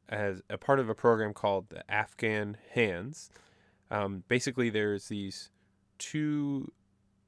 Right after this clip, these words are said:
almost vying, um, philosophies inside the military. At least there, there was, and it sounds like there may still be.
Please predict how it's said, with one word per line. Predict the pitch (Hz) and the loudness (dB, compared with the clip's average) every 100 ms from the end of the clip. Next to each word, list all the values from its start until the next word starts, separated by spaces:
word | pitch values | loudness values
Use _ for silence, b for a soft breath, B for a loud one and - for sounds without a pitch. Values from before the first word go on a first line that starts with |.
| _ _ _ - | _ _ _ -4
almost | 127 131 - 98 - | -2 -2 -6 -14 -14
vying, | 104 104 110 117 127 127 123 127 127 _ _ _ _ _ - | -12 0 4 6 6 2 2 -4 -8 _ _ _ _ _ -6
um, | 104 92 90 87 - - - | -4 -2 -4 -10 -16 -20 -18
philosophies | - 107 104 - - 92 - - | -2 0 0 -2 -8 -10 -10 -12
inside | 101 101 92 | -4 -4 -4
the | |
military. | 95 87 - 101 95 95 - | -6 -6 -4 -4 -4 -8 -8
At | 104 | -6
least | 101 - | -4 -2
there, | 110 101 | -2 0
there | 110 | -2
was, | 110 135 107 104 - | 6 8 8 4 -6
and | 101 | -6
it | 98 | -4
sounds | - 110 101 | 0 0 0
like | 98 _ | -4 _
there | - 95 | -6 -4
may | 92 95 90 _ _ | -4 -6 -8 _ _
still | - 185 113 | -2 0 2
be. | 95 | -2